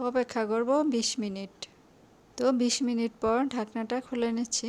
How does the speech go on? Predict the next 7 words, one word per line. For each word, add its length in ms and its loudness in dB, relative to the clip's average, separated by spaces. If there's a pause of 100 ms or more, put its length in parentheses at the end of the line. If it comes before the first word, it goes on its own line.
(160)
দেখতে 280 -4
পাচ্ছেন 440 -4
মোমোগুলো 520 -2
ভালোভাবে 560 -2
সিদ্ধ 380 -6
হয়েছে। 440 -4 (2250)
এই 120 -4